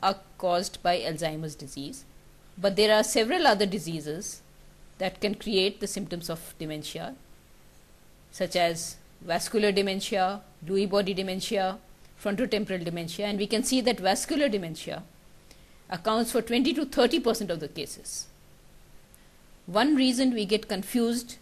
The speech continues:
between the words dementia and Alzheimer's and their relationship is because the various media use these words interchangeably. Sometimes they'll use dementia, sometimes they'll use Alzheimer's,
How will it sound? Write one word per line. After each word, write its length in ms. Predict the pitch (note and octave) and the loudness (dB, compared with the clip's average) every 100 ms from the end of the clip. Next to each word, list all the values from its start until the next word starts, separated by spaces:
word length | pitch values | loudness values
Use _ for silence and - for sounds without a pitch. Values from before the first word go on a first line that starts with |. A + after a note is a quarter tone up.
| - | -10
between 300 | G3 G3 F#3+ | -6 -4 -2
the 100 | F#3 | 2
words 220 | G3 G3 | 2 0
dementia 480 | F#3+ F#3 G3 A3 G#3+ | -2 -2 -2 0 0
and 100 | F#3 | 0
Alzheimer's 800 | F3 E3 D#3+ D#3 D3+ D3+ - - - | -4 -2 -2 -4 -6 -8 -12 -14 -8
and 200 | F3+ F3 | -6 -2
their 100 | E3+ | -4
relationship 720 | D#3+ D#3 D#3+ D#3+ E3+ - - - - - - - - | -4 -6 -6 -8 -8 -10 -12 -20 -20 -20 -20 -20 -6
is 140 | G#3+ F#3 | -4 0
because 680 | G3+ A3 G#3+ B3+ - - - F3+ | 2 6 6 6 0 -10 -16 -10
the 120 | F3 | -2
various 400 | F#3 G3+ B3+ - | 4 4 4 0
media 560 | A3 G3 G3+ A3+ D#3 D3+ - - | -2 0 4 4 4 0 -14 -6
use 280 | G3 B3 C4 | 2 2 4
these 200 | C#4 F3+ | 4 4
words 320 | F#3 F#3+ F#3+ | 4 4 2
interchangeably. 720 | F#3+ F#3+ E3+ F#3 E3 D3+ - D3 | -4 -2 -2 -4 -6 -10 -8 -6
Sometimes 480 | - G3 G#3+ G3+ | -4 0 0 0
they'll 140 | F#3+ F3 | -2 -2
use 180 | F3 E3 | -4 -4
dementia, 560 | F3 F3+ G3 A#3 G#3 | -4 -4 -2 0 0
sometimes 380 | G#3+ F3+ F#3 F#3 | -2 -6 -6 -6
they'll 160 | D#3+ D#3 | -6 -6
use 180 | D#3+ | -6
Alzheimer's, 720 | D3+ C#3+ E3 F3 F3 F3+ F#3+ | -8 -4 -4 -2 -4 -6 -6